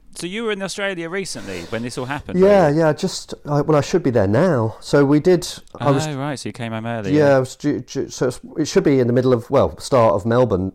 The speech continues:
Speaker 2: now. Uh, well, that would.
Speaker 1: Oh, you do Melbourne, do you?
Speaker 2: Yeah, and not every year. I've done it sort of last few years. Um,
Speaker 1: Nice.
Speaker 2: I'm trying to, and I've more, apart from last year, I've managed to successfully be in Australia and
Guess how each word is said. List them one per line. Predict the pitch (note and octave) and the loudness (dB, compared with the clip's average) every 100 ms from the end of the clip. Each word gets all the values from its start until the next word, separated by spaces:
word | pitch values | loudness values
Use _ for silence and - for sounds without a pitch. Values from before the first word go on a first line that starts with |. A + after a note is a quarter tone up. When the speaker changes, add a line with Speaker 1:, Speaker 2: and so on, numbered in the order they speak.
| _ | _
Speaker 2:
now. | G2 G2 F2+ G2 A#2+ _ | -6 -4 -4 -6 -10 _
Uh, | A2 G2+ | -4 0
well, | A2 | 0
that | A2 | 0
would. | G2 - | -2 -4
Speaker 1:
Oh, | A#2+ | -4
you | A#2+ C#3 | -4 -4
do | D3+ D3 | -4 -4
Melbourne, | A2 G2 F#2+ | -4 -6 -8
do | F2+ | -6
you? | G#2 A2+ A#2 | -6 -6 0
Speaker 2:
Yeah, | G#3+ G#3 D#3+ A#2+ C3 | 4 6 6 6 6
and | G3+ | 6
not | F#3 | 6
every | D3+ C#3 | 6 6
year. | D3+ E3+ | 8 8
I've | E3 E3 | 6 4
done | F3+ | 4
it | D#3+ - | 4 2
sort | - C#3 | -4 0
of | C3+ | 4
last | C#3+ C3 - - - - - | 6 6 2 -8 -12 -14 -20
few | - D3+ C#3 | -4 2 2
years. | A#2 A2 A#2+ C#3+ - - - - | 4 4 4 2 0 -10 -12 -2
Um, | C3 B2+ B2+ B2 B2 - - - - | 2 2 2 0 -6 -18 -20 -20 -18
Speaker 1:
Nice. | A2 G#2+ - | -12 -12 -6
Speaker 2:
I'm | C#3 | -4
trying | - F3+ F3 D#3 C3 | 2 4 6 6 2
to, | - G#2 F#2 F2+ A2 - | -2 -2 0 0 -2 -4
and | B2+ B2 | -2 -2
I've | B2 | 0
more, | D#3+ F#3+ F3+ - | 0 2 2 0
apart | C#3 - F#3+ A#2+ | -6 -2 0 0
from | D#3 C#3+ | 0 0
last | C#3 C#3 - | 2 0 -2
year, | F#2+ F2+ | -4 -2
I've | G2 B2 | -2 -4
managed | B2 A#2 - | -4 -4 -8
to | A#2+ | -14
successfully | - - C3 B2 - A2+ | -16 -6 -6 -4 -4 -4
be | A2 A2 | 0 0
in | A2+ | 0
Australia | A#2 - B2+ A2+ A2 A2 | -2 -4 0 0 0 0
and | A#2 A#2 A2+ | -2 -2 -2